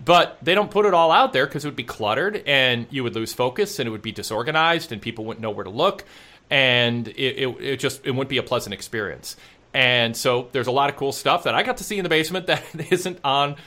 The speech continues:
on the floor year round. That's how I feel about the Bucks, you know? I mean, I do, but, um, and, and I think that second million that I've talked about for a couple of years here is something they should be chasing, and they just have to decide.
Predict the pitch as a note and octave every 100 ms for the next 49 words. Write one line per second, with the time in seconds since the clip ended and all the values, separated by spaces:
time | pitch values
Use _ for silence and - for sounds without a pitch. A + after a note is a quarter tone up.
0 | - - C#3 D3 C#3 - D3+ D3 C3 B2+
1 | A#2+ G#2 D#2+ - _ _ _ _ _ _
2 | _ - D3 G3+ - G3+ G3+ G#3 G3+ G3
3 | G3 G3 A#3 C4 - - - D#3+ G3 G3
4 | F#3 F3+ - F#3 F#3 A3+ - D3+ D3+ -
5 | - - _ - C#3 B2+ A2+ G#2 _ _
6 | - E3 D#3 D3+ C#3 D#3+ D3 B2 - C3
7 | D#3 C3+ B2+ D#3+ E3+ D3+ C3 B2+ B2 C3
8 | B2 C3 C3 - C3+ C3 C3+ B2 B2+ E3
9 | - A#2+ A2+ B2 A#2+ A#2+ B2 A#2 C3 A2+
10 | G#2+ A#2 G2 - A#2+ C#3 G3 G3 - B2
11 | A#2 A2+ A2+ A2+ - - _ B2+ B2+ C3
12 | C3 B2+ - C3 C3 - C#3+ G#3 E3 G#3